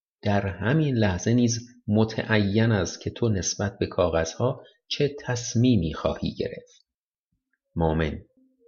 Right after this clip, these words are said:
پس با توجه به نوع اعتقاد تو به جبر، آیا می‌توانی به من بگویی که تو با میل خودت اینجا نشسته ای یا نه؟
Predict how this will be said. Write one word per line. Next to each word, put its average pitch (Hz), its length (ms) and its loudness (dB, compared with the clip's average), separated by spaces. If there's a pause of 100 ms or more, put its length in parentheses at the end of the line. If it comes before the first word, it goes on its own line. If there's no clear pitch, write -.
(560)
پس 120 280 -2
با 127 140 4
توجه 123 540 0
به 135 100 2
نوع 131 380 6
اعتقاد 85 640 0
تو - 240 -4
به 85 120 -6
جبر، 110 500 -2 (160)
آیا 165 240 2
می‌توانی 107 540 0
به 85 100 0
من 85 220 0
بگویی 85 340 0
که - 220 -2
تو 131 320 2 (400)
با 104 160 6
میل 123 500 2
خودت 120 720 2
اینجا 95 260 2
نشسته 90 480 -2
ای 90 160 0
یا 90 180 0
نه؟ 101 280 -2